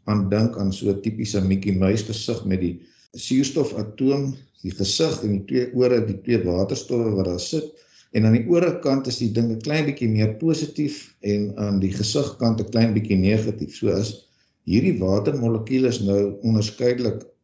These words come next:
natriumione en chlorione omring, dan vorm hulle as het ware so 'n kringetjie om die goed. In die geval van die natrium, wat positief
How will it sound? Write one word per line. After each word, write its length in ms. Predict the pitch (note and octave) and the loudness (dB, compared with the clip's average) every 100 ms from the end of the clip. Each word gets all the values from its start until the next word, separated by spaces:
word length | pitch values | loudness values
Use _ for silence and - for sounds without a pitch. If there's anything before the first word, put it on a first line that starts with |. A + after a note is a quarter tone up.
| - | -10
natriumione 2000 | D#2+ E2 G2+ A2+ C#3+ B2 A2 A2 - _ _ _ _ _ _ - F#2 F#2 G2 A#2 C3 C3 - _ _ _ - | -4 0 0 0 0 0 0 -4 -12 _ _ _ _ _ _ 2 4 4 4 4 0 -4 -10 _ _ _ -4
en 140 | F#2+ F2 F2 | -2 0 -4
chlorione 720 | D2+ D3 G#2 G#2 G2 G2+ G#2 A2 | 0 2 2 0 0 0 0 -4
omring, 380 | F2+ F2 F2+ C3+ - - _ _ - | -4 -2 0 -2 -4 -12 _ _ -6
dan 140 | F2 | -4
vorm 340 | C3+ C3+ B2+ | 0 0 2
hulle 160 | A2+ A2+ G2+ | 2 2 -2
as 100 | G#2+ | -4
het 80 | F2+ | -2
ware 220 | A2 G2+ | 0 0
so 140 | - | 0
'n 120 | G2 - | -2 0
kringetjie 420 | C#3+ D#3 D3 D#3 | 0 0 0 -2
om 160 | C#3 C#3 | -2 -4
die 120 | C3 | -4
goed. 280 | - D#3 - _ _ _ _ | -4 -6 -8 _ _ _ _
In 140 | G#2+ F#2+ | 0 0
die 60 | F#2+ | 0
geval 340 | G#2+ - B2 | -4 -2 -2
van 220 | A#2 A2+ | 0 0
die 80 | G2 | 2
natrium, 640 | F2 F#2 G#2 C#3+ C3+ C#3 C#3+ - _ - | 2 2 0 0 0 0 -4 -14 _ -6
wat 240 | E2+ - | -4 -2
positief 560 | D2+ D3+ - - C3+ | 0 2 0 -2 -6